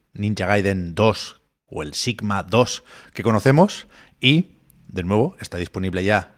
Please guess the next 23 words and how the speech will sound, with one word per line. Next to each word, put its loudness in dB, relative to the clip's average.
en -14
Game 2
Pass, -2
tanto -10
en -16
P -16
C -10
como -12
en -12
Xbox, 2
pero 0
también -2
en -2
PlayStation -4
cinco. 4
Ahí -8
creo -6
que -4
cuesta 0
cincuenta -2
euretes -2
la -4
cosa. -4